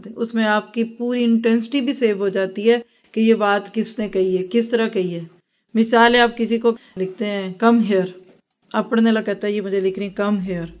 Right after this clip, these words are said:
ایک feeling آتی ہے نا، روپ ڈالا میرے اوپر، "ادھر آؤ"۔ کوئی اردو میں، کئی لوگ اردو میں texting کرتے، "ادھر آؤ"، کیسا لگتا ہے؟ اور اگر آپ کسی کو بول کے کہہ دیتے ہیں کہ "please ادھر آئیے"، فرق ہے دونوں کی ٹون کا، یہ فرق ہوتا ہے۔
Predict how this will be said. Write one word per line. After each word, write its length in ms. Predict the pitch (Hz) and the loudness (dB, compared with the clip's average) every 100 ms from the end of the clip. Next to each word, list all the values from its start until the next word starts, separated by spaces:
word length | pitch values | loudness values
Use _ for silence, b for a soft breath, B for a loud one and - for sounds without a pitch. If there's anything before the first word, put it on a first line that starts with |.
| - _ _ _ _ _ _ _ _ | -20 _ _ _ _ _ _ _ _
ایک 180 | 214 202 | -6 -4
feeling 260 | 220 214 277 | 0 0 2
آتی 260 | 247 220 | 0 -2
ہے 60 | 208 | -2
نا، 80 | 254 - - _ _ _ | -4 -6 -20 _ _ _
روپ 160 | 196 226 | -4 -2
ڈالا 260 | 311 311 | -6 -4
میرے 200 | 311 285 | -4 0
اوپر، 220 | 233 233 170 | 0 0 -6
"ادھر 240 | 196 190 208 | -2 0 0
آؤ"۔ 160 | 185 - - b b _ _ | -2 -8 -18 b b _ _
کوئی 140 | 233 | 4
اردو 200 | 233 269 | 6 4
میں، 120 | 277 | 2
کئی 180 | 233 240 | 4 4
لوگ 180 | 240 226 | 4 2
اردو 200 | 226 247 | 2 0
میں 100 | 254 | -2
texting 340 | 226 220 226 | -2 -2 -4
کرتے، 220 | 214 190 226 | -2 2 4
"ادھر 160 | 226 | 4
آؤ"، 180 | 208 170 - - _ _ _ | 4 -2 -10 -20 _ _ _
کیسا 280 | - 220 220 | -12 -8 -6
لگتا 300 | 185 180 - | -6 -8 -14
ہے؟ 60 | 180 _ _ _ _ _ _ _ _ - | -20 _ _ _ _ _ _ _ _ -6
اور 100 | 214 | -4
اگر 180 | 208 | 0
آپ 180 | 214 208 | -2 -2
کسی 280 | 214 - 220 | -4 -4 -6
کو 280 | 220 214 214 208 B - | -2 -2 -2 -6 B -4
بول 220 | 202 220 | -2 0
کے 140 | 226 | 0
کہہ 160 | 226 196 | 0 0
دیتے 280 | 185 190 190 | -2 -4 -6
ہیں 80 | 185 | -4
کہ 80 | |
"please 380 | 190 190 202 202 - | -6 -4 -6 -6 -8
ادھر 260 | 190 196 | -4 -2
آئیے"، 300 | 190 170 165 175 - _ | -2 -4 -6 -10 -14 _
فرق 260 | 196 214 226 | -4 -4 -4
ہے 60 | |
دونوں 260 | 277 294 285 | -4 -2 -4
کی 100 | 262 | -4
ٹون 260 | 226 196 190 | -4 -6 -6
کا، 100 | 202 - _ _ _ _ _ _ | -12 -18 _ _ _ _ _ _
یہ 200 | 208 247 | -2 -2
فرق 320 | 226 185 175 | -2 -8 -8
ہوتا 240 | 180 - 185 | -12 -14 -20
ہے۔ 160 | _ | _